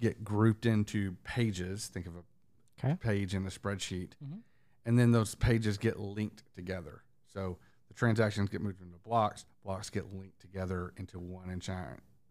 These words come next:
Speaker 1: Excel workbook, right? So that's where the name comes from, but it's a little bit, you know, people
Speaker 2: Chaining
Speaker 1: often
Speaker 2: together those blocks, those
Speaker 1: blocks,
Speaker 2: sheets.
Speaker 1: and, and
Speaker 2: Okay.
Speaker 1: it's a little bit, um,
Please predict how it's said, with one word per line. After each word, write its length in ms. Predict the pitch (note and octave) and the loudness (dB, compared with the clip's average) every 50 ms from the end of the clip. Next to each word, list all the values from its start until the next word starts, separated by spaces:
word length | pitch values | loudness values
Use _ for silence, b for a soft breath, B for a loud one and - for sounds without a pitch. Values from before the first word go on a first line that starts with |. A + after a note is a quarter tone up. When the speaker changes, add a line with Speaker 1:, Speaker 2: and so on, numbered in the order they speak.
| _ - | _ -18
Speaker 1:
Excel 420 | A2 - - - G2 F#2 F2+ F2 - - _ _ _ _ _ - G2 | -16 -10 -6 -6 -6 -4 -6 -8 -12 -16 _ _ _ _ _ -10 -8
workbook, 440 | F#2+ F#2 - G#2 - D#2 - - - - - - _ _ _ _ | -8 -8 -6 -8 -10 -10 -10 -12 -14 -16 -16 -20 _ _ _ _
right? 240 | F#2 F2 F2+ G2 - - | 6 6 6 6 6 2
So 320 | - - G2 F#2 F2+ - B B B B B B B B B _ | 6 8 8 10 10 6 B B B B B B B B B _
that's 200 | B2 B2+ B2 - | 4 4 6 6
where 120 | C3 B2 | 6 6
the 100 | A2 G#2 | 6 4
name 340 | G2 G2 G2 G2 G2 G2 G2 | 4 2 2 2 0 0 -2
comes 240 | F#2 - G2 G2 F#2+ | -2 -2 -2 -2 -2
from, 300 | - - F#2 F2+ F#2 F#2+ | -2 -4 -4 -2 -2 0
but 160 | F#2+ F#2+ - - - _ _ _ _ _ | -2 -2 -2 -4 -12 _ _ _ _ _
it's 120 | - A#2 - | -8 2 4
a 80 | C3 | 6
little 320 | A#2+ A#2 B2 C3+ D3+ E3 D#3+ | 6 6 6 4 4 4 4
bit, 320 | C#3 C3 B2 A#2 A2 - - _ _ | 6 6 6 6 6 4 0 _ _
you 80 | B2 G#2+ | -2 -2
know, 80 | G2 | 0
people 260 | - C3 B2+ C3 A#2+ | 0 2 2 4 4
Speaker 2:
Chaining 200 | A2 - - - - | 4 4 4 4 2
Speaker 1:
often 140 | A2 G#2+ B2 | 2 0 -2
Speaker 2:
together 260 | C#3 B2 C#3+ C3+ C3+ | -2 -6 -6 -6 -6
those 180 | B2 B2 A#2+ G#2 G2+ - - | -6 -8 -8 -10 -12 -14 -10
blocks, 220 | C3+ C#3+ C3 B2 B2 | -8 -8 -8 -4 -2
those 80 | G#2+ | -2
Speaker 1:
blocks, 140 | G2+ F#2+ - | 0 0 -2
Speaker 2:
sheets. 240 | - - - A#2 - | -6 -8 -8 -6 -2
Speaker 1:
and, 140 | B2 A#2 G#2 - | -2 -2 -2 0
and 100 | A#2+ A#2 | -2 -2
Speaker 2:
Okay. 80 | A2 A#2 | 0 -2
Speaker 1:
it's 140 | A2+ - - | -4 -2 -2
a 40 | A#2 | -2
little 240 | A#2+ C3+ D3+ D3+ | 0 0 0 0
bit, 260 | C#3 B2+ B2 A2+ - - - _ - - - | 2 4 4 4 2 0 -8 _ -20 -10 -6
um, 380 | G#2 G2+ G2 F#2+ F#2+ G2+ G#2 | -4 -4 -2 -4 -4 -6 -8